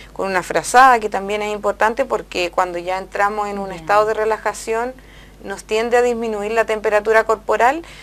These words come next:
Speaker 1: y eso de alguna manera como que puede, puede impedir que la
Speaker 2: Interferir.
Speaker 1: persona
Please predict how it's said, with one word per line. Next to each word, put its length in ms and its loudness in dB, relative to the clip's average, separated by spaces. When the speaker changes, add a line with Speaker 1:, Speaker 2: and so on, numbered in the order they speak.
Speaker 1:
y 280 -2
eso 360 0
de 80 2
alguna 320 2
manera 440 2
como 340 -2
que 100 0
puede, 1120 0
puede 380 4
impedir 600 0
que 140 0
la 80 8
Speaker 2:
Interferir. 200 4
Speaker 1:
persona 520 2